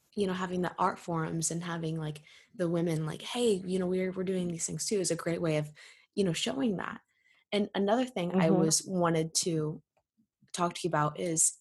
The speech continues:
Speaker 1: you know, you wanted to, you are such a great networker. Like, you've talked to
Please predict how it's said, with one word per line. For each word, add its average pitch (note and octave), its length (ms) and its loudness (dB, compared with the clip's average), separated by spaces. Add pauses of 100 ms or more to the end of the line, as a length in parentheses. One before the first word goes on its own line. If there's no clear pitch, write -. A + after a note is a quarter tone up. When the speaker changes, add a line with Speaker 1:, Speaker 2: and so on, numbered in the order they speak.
Speaker 1:
you F#3+ 100 -2
know, E3 120 0
you F3 220 -2
wanted E3+ 220 -2
to, D#3+ 200 0 (100)
you F#3 240 -2
are F3 140 0
such - 280 4
a F3+ 40 -2
great E3 240 -2
networker. - 540 -4 (380)
Like, D#3+ 180 0
you've F3 280 0 (380)
talked E3+ 340 2
to D#3 320 0